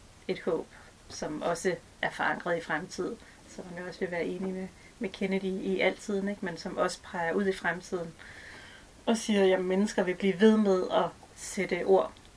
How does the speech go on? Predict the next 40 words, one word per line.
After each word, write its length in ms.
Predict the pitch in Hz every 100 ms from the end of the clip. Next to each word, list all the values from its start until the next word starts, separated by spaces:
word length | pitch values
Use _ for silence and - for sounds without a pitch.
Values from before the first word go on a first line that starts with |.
| -
på 100 | -
det, 160 | 196 180
de 100 | 185
oplever 380 | 170 185 185 180
i 100 | 185
poesiform, 840 | - 190 - 190 - 185 - - - - - -
og 100 | -
på 140 | - 196
det, 180 | 190 185
de 60 |
tænker, 440 | 180 - 180 185 175
og 80 |
det, 100 | 180
de 80 | 175
føler, 320 | - 185 180
og 100 | 175
det, 80 | 190
de 120 | 175
opdager, 500 | - 175 - 185 175
og 260 | 175 190 190 - - - - -
det, 100 | 190
de 140 | 185 175
undersøger. 520 | 180 190 - 190 185 - - - - - - - -
Og 100 | 202
det 120 | 190 185
vil 80 |
blive 180 | 190 180
ved 80 | 175
med 180 | 185 185
at 60 |
være 120 | 165 170
interessant 560 | 175 190 - 185 -
og 140 | - -
relevant 440 | 165 160 175 -
og 60 | 185
vedkommende 520 | 185 180 - 185 180
for 160 | 180 190
mennesker 360 | 185 185 - 196
at 80 |
læse 400 | 170 170 180 196